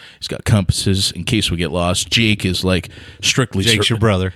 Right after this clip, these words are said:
Speaker 1: Jake's my brother.
Speaker 2: Yeah.
Speaker 1: Yeah, he's strictly survival. He's got things to make fires. You know, we're, like, we're, we're, we're legit about
Speaker 2: Playing it
Speaker 1: this.
Speaker 2: out, yeah.
Speaker 1: So <sighs> my sole responsibility, the only thing I carry in my pack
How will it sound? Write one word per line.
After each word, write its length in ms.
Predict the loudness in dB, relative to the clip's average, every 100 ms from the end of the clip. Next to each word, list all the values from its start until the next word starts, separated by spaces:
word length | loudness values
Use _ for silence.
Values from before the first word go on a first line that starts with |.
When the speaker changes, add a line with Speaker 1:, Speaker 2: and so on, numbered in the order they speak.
| 0
Speaker 1:
Jake's 320 | 2 2 2
my 120 | 0
brother. 340 | 2 2 0 -2
Speaker 2:
Yeah. 100 | -2
Speaker 1:
Yeah, 160 | -2
he's 200 | 0 2
strictly 400 | 2 0 -2 -2
survival. 640 | 0 -2 -2 -2 -2 -4 -4
He's 220 | -4 -2
got 220 | -4 -2
things 280 | -2 -2 -2
to 40 |
make 220 | -2 -4
fires. 680 | -4 -8 -4 -4 -2 -2 0
You 120 | 2
know, 100 | 2
we're, 160 | 4 2
like, 300 | 2 -2 0
we're, 260 | 0 0
we're, 200 | 0 -2
we're 200 | 0 0
legit 320 | 0 0 0 0
about 100 | 0
Speaker 2:
Playing 140 | 2
it 20 | 2
Speaker 1:
this. 80 |
Speaker 2:
out, 180 | 0 -2
yeah. 160 | -4 -4 -8 -20 -20 _ -14 -2
Speaker 1:
So 380 | 2 2 0 -6 -20 -20 -20 _ _ -2
<sighs> 480 | -2 -2 -6 -8 0
my 320 | 4 4 4
sole 460 | 2 4 4 4
responsibility, 960 | 2 2 2 0 0 0 2 2 2 2
the 140 | 2 2
only 200 | 4 4
thing 240 | 2 2
I 120 | 0
carry 280 | 0 0 2
in 80 | 2
my 180 | 0 0
pack 420 | 0 0 -2